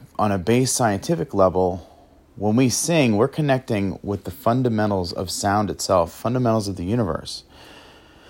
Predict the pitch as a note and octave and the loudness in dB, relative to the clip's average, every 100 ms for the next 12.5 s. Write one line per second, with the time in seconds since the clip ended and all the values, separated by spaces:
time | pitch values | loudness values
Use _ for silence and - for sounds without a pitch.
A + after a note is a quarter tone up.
0 | - - - - - _ - A#2 A2+ C3+ | -20 -18 -18 -20 -20 _ 2 4 6 6
1 | C3 A2 - - - - - - A2+ - | 6 4 -2 -10 -20 -20 -8 -4 -2 2
2 | D#3 C#3+ G#2+ G2+ B2+ C#3+ F2 - - - | 4 4 2 2 4 4 2 -2 -20 -20
3 | - G#2+ G#2 - G#2 C#3+ C#3+ G2+ A#2 F2+ | -10 -8 -6 -6 0 0 2 6 6 6
4 | F#2 F#2 - - - - A2 A2 G#2 F#2 | 2 -6 -18 -20 -20 -6 0 0 2 4
5 | D3+ D3+ - D3+ F#3 D3+ A#2+ - B2 A2 | 4 2 0 2 4 4 2 2 -2 0
6 | - C3 B2 A#2+ G#2 A#2+ G2+ G#2+ - G2+ | 0 2 2 0 0 4 6 4 2 0
7 | D#2 G2 F#2+ F#2+ A#2+ B2 - F#2 F#2 E2+ | 0 0 0 2 2 2 -2 -2 -2 0
8 | G#2+ B2+ E2+ F#2+ F#2 F2 F2 A2 G2+ F2 | 4 6 6 2 4 4 2 0 -2 -2
9 | F2 - F2+ F2 E2 - E2 E2+ F2 G2+ | -6 -4 -2 -2 -2 -2 0 0 4 2
10 | - - - - - A#2 D#3 G2+ F2+ F2+ | 2 -6 -20 -10 2 6 6 6 4 2
11 | G#2+ - - - - - - - B2 D#3 | 0 -8 -16 -20 -20 -20 -20 -4 -2 0
12 | E3 D#3 C3 - - | 0 0 0 -4 -8